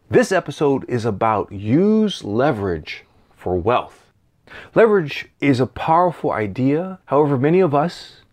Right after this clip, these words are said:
shy away from the idea of leverage because we think of it as perhaps manipulation. And what I've learned is that the proper and positive use of leverage is all about relationships and trust. Some years ago, I wanted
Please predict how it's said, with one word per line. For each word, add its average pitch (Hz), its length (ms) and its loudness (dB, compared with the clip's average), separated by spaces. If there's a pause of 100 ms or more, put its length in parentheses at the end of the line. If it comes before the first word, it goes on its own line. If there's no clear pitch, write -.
shy 139 300 0
away 123 240 0
from 139 220 -8
the 139 80 -4
idea 135 260 0
of 131 80 -2
leverage 139 420 -2
because 113 320 -6
we 113 80 -4
think 139 260 -6
of 120 100 -6
it 127 100 2
as 101 640 -2
perhaps - 360 -6
manipulation. 113 960 -4
And 117 80 0
what 123 100 2
I've 226 260 2
learned 92 440 -4 (100)
is 117 220 -4
that 113 360 -2
the 101 100 -2
proper 202 840 -2
and 104 240 -6
positive 156 600 0
use 127 260 -4
of 98 140 -10
leverage 104 520 0 (280)
is 95 160 -8
all - 280 0
about 147 280 0
relationships - 800 -4 (280)
and 104 220 -6
trust. - 600 -8 (420)
Some 208 240 2
years 196 180 2
ago, 120 200 -4
I - 120 -4
wanted 143 540 -2